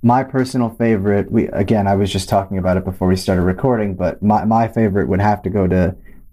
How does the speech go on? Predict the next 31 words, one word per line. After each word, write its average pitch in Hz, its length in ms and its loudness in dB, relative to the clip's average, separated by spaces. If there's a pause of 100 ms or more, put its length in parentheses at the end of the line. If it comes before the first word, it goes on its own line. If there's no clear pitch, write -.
um, 92 380 0
Decorum, 107 720 0
which 101 180 -2
is 92 120 -6
the 101 60 0
book 95 220 -2
by 95 140 0
Jonathan 95 400 0
Hickman 90 300 0
and 92 140 2
Mike 92 220 2
Huddleston, 98 800 0
and, 87 380 -2 (580)
um, 95 800 2 (320)
it 110 160 2
is 107 420 0 (400)
truly 131 520 4
one 117 220 0
of 107 120 -4
the 107 80 -4
best - 600 -4 (200)
books - 560 -2
that 98 200 -4
came 107 260 2
out 101 160 2
in 95 100 -6
twenty 101 300 -2
twenty. 135 600 0
It's - 420 -10
visually 131 680 2
amazing, 113 840 -2